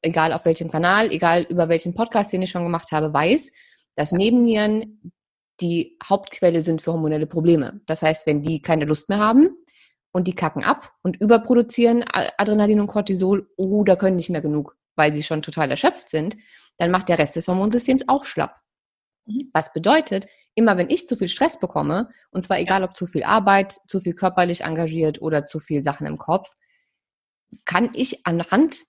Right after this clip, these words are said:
Speaker 1: meiner Zykluskurve sehen, dass meine Nebennieren nicht mehr wollen. Und klar weiß ich, wie ich dagegen steuern kann, mit ganz vielen pflanzlichen Mitteln und keine Ahnung was, meditieren, hast du nicht gesehen. Ich kann mich sehr gut dopen, ich hab das im Griff.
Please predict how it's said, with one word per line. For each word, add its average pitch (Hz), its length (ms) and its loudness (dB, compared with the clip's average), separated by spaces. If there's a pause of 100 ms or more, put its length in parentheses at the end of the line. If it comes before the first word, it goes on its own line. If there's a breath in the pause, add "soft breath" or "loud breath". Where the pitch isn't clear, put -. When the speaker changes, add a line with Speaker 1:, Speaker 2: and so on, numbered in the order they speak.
Speaker 1:
meiner 196 300 0
Zykluskurve 226 840 0
sehen, 180 560 0 (360 soft breath)
dass 175 220 2
meine 214 200 4
Nebennieren 226 480 6
nicht 160 140 -4
mehr 143 180 -2
wollen. 143 360 -2 (100)
Und 190 140 -2
klar 254 260 0
weiß 233 240 0
ich, 214 140 -6
wie 196 140 2
ich - 260 -6
dagegen 247 440 4
steuern 135 400 -4
kann, - 460 -2 (140)
mit - 440 -4
ganz 156 220 -4
vielen 156 200 -6
pflanzlichen 151 540 -2
Mitteln 240 440 2
und 147 340 -6
keine 170 240 -4
Ahnung 202 280 -2
was, 190 180 -2
meditieren, 180 500 -2
hast 190 160 -6
du 175 40 -2
nicht 170 160 -6
gesehen. 160 200 -2
Ich 151 120 -8
kann 214 140 2
mich 208 120 -2
sehr 151 120 -4
gut 151 200 -8
dopen, 214 280 2
ich 240 100 -4
hab 226 120 -8
das 180 120 -8
im 156 120 -4
Griff. 214 340 -4